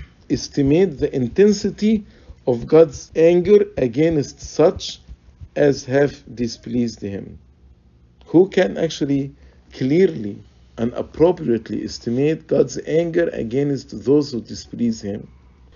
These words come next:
Who can possibly conceive the force, the power, and the effect of God's anger? No one can perfectly comprehend it. So Moses speaks as one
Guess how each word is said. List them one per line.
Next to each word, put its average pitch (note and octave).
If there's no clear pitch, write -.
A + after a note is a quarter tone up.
Who A3
can E3+
possibly F#3+
conceive C#3
the C3
force, -
the C#3
power, F3+
and B2+
the D3
effect -
of A2+
God's A#2
anger? G#2
No F3+
one A#3+
can C3
perfectly A#2
comprehend A2+
it. -
So -
Moses A3+
speaks G#3
as C3+
one E3